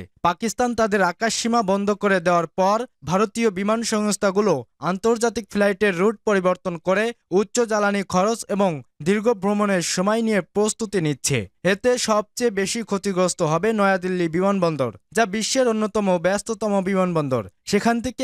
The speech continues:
ইউরোপ ও মধ্যপ্রাচ্যের গন্তব্যে যাওয়ার জন্য বিমানগুলো পাকিস্তানের আকাশসীমা অতিক্রম করে। নাম প্রকাশে অনিচ্ছুক এক ভারতীয় বিমান পরিবহন কর্মকর্তা রয়টার্সকে জানিয়েছে,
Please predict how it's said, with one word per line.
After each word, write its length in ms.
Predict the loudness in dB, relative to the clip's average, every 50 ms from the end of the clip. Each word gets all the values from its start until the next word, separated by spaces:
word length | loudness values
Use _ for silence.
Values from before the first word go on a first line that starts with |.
| -4 -2 0
ইউরোপ 320 | 0 2 2 2 0 0 _
ও 100 | -2 -2 -2 0
মধ্যপ্রাচ্যের 800 | 0 -2 -2 0 0 -2 0 0 0 -2 -2 -2 0 -2 0 0
গন্তব্যে 520 | 2 0 0 0 -2 -6 -6 -2 0 0 0
যাওয়ার 280 | 2 2 2 2 2 0
জন্য 240 | 0 -2 0 0 2 0 0 0 _ _ -6
বিমানগুলো 480 | -2 0 0 0 0 0 0 0 0 0 0 0 0
পাকিস্তানের 520 | -2 -2 -2 -6 -6 -4 -2 -2 0 2
আকাশসীমা 600 | 0 0 0 -2 -4 -4 -4 -4 -2 0 2 2 2 2
অতিক্রম 420 | 0 -4 -8 -2 0 0 0 0 -2
করে। 260 | 0 0 0 0 0 -4 -8 _ _ -2
নাম 160 | 0 0 0 0
প্রকাশে 400 | 0 -2 -2 0 0 -2 0 0 0
অনিচ্ছুক 440 | 0 0 -2 -2 -2 -2 -4 -2 0
এক 140 | -2 -2 -2 0
ভারতীয় 440 | 0 2 2 2 0 -2 -2 -2 -2
বিমান 260 | 0 0 0 0 0 -2 -2
পরিবহন 440 | -2 0 0 2 2 2 0 0 -2 -2 -2 0
কর্মকর্তা 560 | 0 0 0 -2 -4 -2 -2 -2 0 0 -2
রয়টার্সকে 580 | 0 2 0 0 0 -2 -6 -6 -6 -4 -4 -2
জানিয়েছে, 540 | 0 2 0 2 2 0 -2 -2 0 0